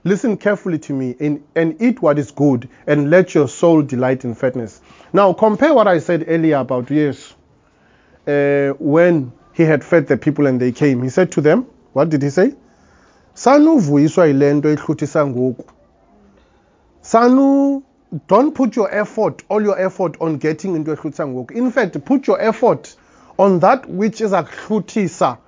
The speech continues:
eternally. That will, that will fill you to, into, unto everlasting life. Now, this is Isaiah, is God speaking through Isaiah,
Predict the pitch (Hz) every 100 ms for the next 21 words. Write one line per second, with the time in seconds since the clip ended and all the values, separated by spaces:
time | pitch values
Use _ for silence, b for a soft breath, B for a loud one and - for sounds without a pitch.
0 | b b b 180 - 214 214 160 135 -
1 | _ _ _ _ _ _ _ - 180 226
2 | - 170 196 156 190 190 190 165 - -
3 | 269 254 190 185 123 _ b b b b
4 | b b _ _ _ 175 - 254 226 214
5 | - 208 226 - 190 160 151 147 160 139
6 | 123 107 _ b 165 226 180 139 131 240
7 | 269 - b b 185 160 147 131 147 160
8 | 165 131 156 - 165 190 - - 185 170
9 | 156 151 131 135 139 127